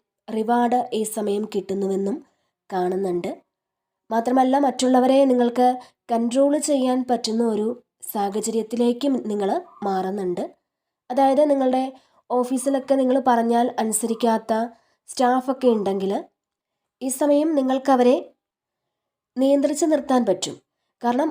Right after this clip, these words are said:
അങ്ങനത്തെ ഒരു പവർ നിങ്ങൾക്ക് ഈ സമയം ഉണ്ടാവുമെന്നുള്ളതാണ്. നിങ്ങളെ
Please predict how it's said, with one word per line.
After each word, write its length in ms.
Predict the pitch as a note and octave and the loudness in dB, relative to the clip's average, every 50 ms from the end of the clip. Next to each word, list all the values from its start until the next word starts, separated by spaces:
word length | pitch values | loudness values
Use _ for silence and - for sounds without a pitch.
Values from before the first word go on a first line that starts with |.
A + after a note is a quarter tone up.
| D4+ - - | -4 -6 -6
അങ്ങനത്തെ 460 | A3+ A3 A#3 C4 C#4 D#4 D4+ D#4+ E4+ | -4 -2 0 0 0 0 2 2 2
ഒരു 180 | D#4+ D4+ D#4 D4 - - | 4 4 2 0 0 2
പവർ 280 | C4+ B3 A#3+ A#3 B3 C4+ D4 | 2 2 4 4 2 2 4
നിങ്ങൾക്ക് 460 | C#4+ C#4 B3 A#3+ A#3 A3+ - A#3+ A#3+ A3+ A#3 - | 2 2 2 0 0 -2 0 0 0 0 0 -2
ഈ 60 | A3 | -6
സമയം 460 | G3+ - - A3+ A3 G#3+ G#3 G#3+ B3 E4+ - - _ _ _ _ _ _ - | -6 -6 -4 -4 -2 -2 -2 -2 -4 -6 -8 -14 _ _ _ _ _ _ -6
ഉണ്ടാവുമെന്നുള്ളതാണ്. 1080 | G3 G3 G3 G3+ G3 G3 G3 G3+ G3+ G#3 G#3 G3 F#3+ F#3+ F#3+ F#3+ F#3+ F3+ F3 F3+ B3 E4 - _ _ _ _ _ _ _ _ _ _ _ | -6 -4 -2 -2 -2 -2 -2 -4 -4 -4 -4 -2 -2 -2 -2 -2 -2 -2 -2 -4 -6 -8 -12 _ _ _ _ _ _ _ _ _ _ _
നിങ്ങളെ 280 | B3+ B3+ C4 C4+ D4 | -2 0 2 2 2